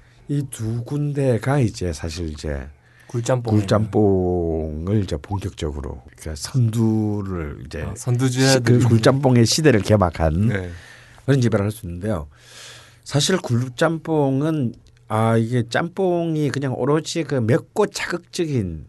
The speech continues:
Speaker 1: 맛이 아니라 굉장히 그 어떤 해산물의 시원함과 감칠맛,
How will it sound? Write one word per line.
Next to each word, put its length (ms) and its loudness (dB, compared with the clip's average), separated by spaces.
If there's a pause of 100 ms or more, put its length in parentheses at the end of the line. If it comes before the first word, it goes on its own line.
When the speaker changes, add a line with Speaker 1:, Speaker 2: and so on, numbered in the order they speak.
(160)
Speaker 1:
맛이 300 -2
아니라 420 -2 (560)
굉장히 640 0
그 300 0 (580)
어떤 180 -6
해산물의 500 0
시원함과 880 0
감칠맛, 640 -6